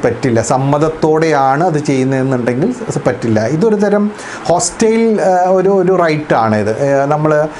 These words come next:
അഡ്വേഴ്സ് പൊസഷൻ എന്നൊക്കെ പറയുമല്ലോ, അങ്ങനത്തെ ഒരു, ആ, എതിർ കൈവശം എന്നൊക്കെ പറയുന്ന പോലെയുള്ള ഒരു റൈറ്റാണ് ഈ പറയുന്ന ഈസ്മെന്റ് എന്ന് പറയുന്നത്. അതിൻ്റെ വേറൊരു വിഭാഗമാണിത്. അപ്പോൾ അത് എഗ്രിമെന്റ് വഴി പാടില്ല. അതുപോലെ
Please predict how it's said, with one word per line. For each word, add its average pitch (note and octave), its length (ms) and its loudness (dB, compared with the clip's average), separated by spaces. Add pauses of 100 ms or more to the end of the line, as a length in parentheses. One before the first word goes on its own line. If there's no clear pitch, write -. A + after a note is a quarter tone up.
(320)
അഡ്വേഴ്സ് E3+ 460 0
പൊസഷൻ G3 340 -2
എന്നൊക്കെ D#3 240 0
പറയുമല്ലോ, A#2+ 420 0
അങ്ങനത്തെ G3 580 0
ഒരു, E3+ 360 0
ആ, D#3 220 0
എതിർ E3+ 300 0 (100)
കൈവശം F#3+ 340 0
എന്നൊക്കെ G3 260 0
പറയുന്ന D#3+ 400 0
പോലെയുള്ള D3+ 500 0
ഒരു G#3+ 320 2
റൈറ്റാണ് D#3 680 0 (140)
ഈ F3 200 0
പറയുന്ന D3+ 480 0 (140)
ഈസ്മെന്റ് D#3+ 420 0
എന്ന് C3 140 -2
പറയുന്നത്. A#2 180 0
അതിൻ്റെ F3 200 0
വേറൊരു F3 340 0
വിഭാഗമാണിത്. C3+ 920 -2 (840)
അപ്പോൾ A#3 220 0
അത് F#3+ 340 -2
എഗ്രിമെന്റ് G#3+ 600 2 (180)
വഴി F#3+ 420 2
പാടില്ല. A#2 520 0 (160)
അതുപോലെ A#3 440 2